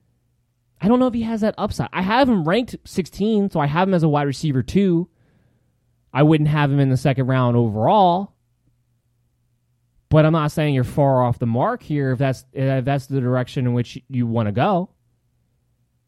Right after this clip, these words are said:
As soon as I pull up in the overall, I don't have him in the second round, of course, but I have him forty-first overall, so that means in, in a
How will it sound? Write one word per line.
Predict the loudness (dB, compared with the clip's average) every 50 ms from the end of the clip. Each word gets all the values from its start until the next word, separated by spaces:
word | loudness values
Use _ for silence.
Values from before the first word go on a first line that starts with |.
| _ _ _ _ _ _ _ _ _ _ _ _ _ _ _ _ _ _ _ _ _ _ _ _ _ -2
As | -2 0 0
soon | 2
as | 0 0
I | 0
pull | 0 2 2 2 2
up | 2 2
in | 2 2
the | 2
overall, | 2 2 2 2 2 2 2 4 4 4 4 2 2
I | 2 2
don't | 2 2 2
have | 2 2 2 2
him | 0 0
in | 0
the | -2
second | -2 -2 -4 -4 -2 0
round, | 0 2 2 2 0
of | -2 -2
course, | -2 -2 0 0 0
but | 0 0 0
I | 0 0
have | 0 -2 -2 0
him | -2 -2 -2 -4
forty-first | -6 -2 0 2 2 2 2 0 -2 -4 -4 -2 -2 -2
overall, | 0 0 0 0 -2 -2 -2 0 2 2 2 0
so | 0 0
that | -2 -2 -2 -2
means | -2 -2 0 0
in, | -2 -2 -4
in | -4 -4 -4
a | -4 -2 -2 -4 -6